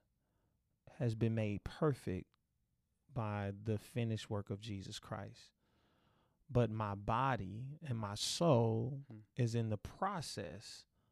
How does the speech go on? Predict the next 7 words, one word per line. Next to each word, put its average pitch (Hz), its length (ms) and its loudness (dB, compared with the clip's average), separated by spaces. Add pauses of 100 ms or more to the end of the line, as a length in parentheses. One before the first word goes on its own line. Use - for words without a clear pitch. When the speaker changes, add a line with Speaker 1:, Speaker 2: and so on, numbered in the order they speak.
(1120)
Speaker 1:
of 117 180 4
becoming 113 520 2
what 107 160 2
my 107 180 -4
spirit 110 640 0
already 95 720 -2
is. - 260 -20